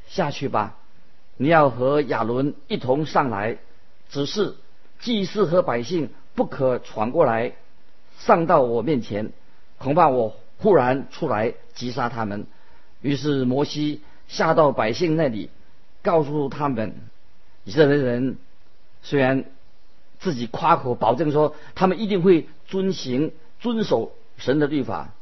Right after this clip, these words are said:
但是这是一种最大的错误。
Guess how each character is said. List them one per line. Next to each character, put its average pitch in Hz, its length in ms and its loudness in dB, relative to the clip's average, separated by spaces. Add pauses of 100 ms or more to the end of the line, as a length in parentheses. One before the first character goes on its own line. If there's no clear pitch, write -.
(560)
但 143 160 4
是 131 320 -4 (440)
这 156 80 0
是 127 140 -4
一 127 60 -8
种 107 300 -2 (120)
最 160 180 2
大 120 160 -2
的 113 100 -4
错 147 220 2
误。 107 200 -2